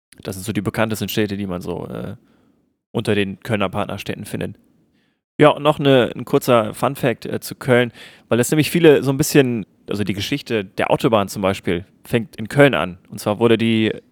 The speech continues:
erste deutsche Autobahn neunzehnhundertzweiunddreißig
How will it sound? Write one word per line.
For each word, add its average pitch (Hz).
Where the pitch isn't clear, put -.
erste 156
deutsche 131
Autobahn 120
neunzehnhundertzweiunddreißig 110